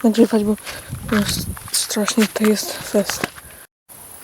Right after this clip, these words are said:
Jeszcze wam nie mówiłem, że od kolegi pożyczyłem kamerę termowizyjną, bo mojemu tacie tam coś do pracy jest potrzebne, jakieś sprawdzanie ciepła,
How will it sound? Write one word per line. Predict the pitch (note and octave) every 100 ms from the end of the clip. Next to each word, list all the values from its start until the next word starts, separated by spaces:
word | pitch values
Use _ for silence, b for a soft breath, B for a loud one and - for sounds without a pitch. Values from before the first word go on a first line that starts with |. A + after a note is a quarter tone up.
| B B B B
Jeszcze | - A#3
wam | G#3+ A3+
nie | A#3
mówiłem, | A#3 A3 B3 B3 A3+
że | A3+ A3+
od | A3
kolegi | B3 A#3 G#3+ A3+
pożyczyłem | A3+ A#3 A3 - A#3+
kamerę | A#3 A3+ A3+ A3+
termowizyjną, | - A3 A3 G#3 A3 A3+ G#3+ A3 A3
bo | G#3+
mojemu | A3 G#3+ A3 A3
tacie | A3+ A3+
tam | A3
coś | A3 G#3+ B B -
do | A3
pracy | - A3+ G#3+
jest | A3 G#3+
potrzebne, | A3 - A3 A3
jakieś | A3 A#3 -
sprawdzanie | - A3 A3 G#3+
ciepła, | G3+ A#3 A#3+ G#3+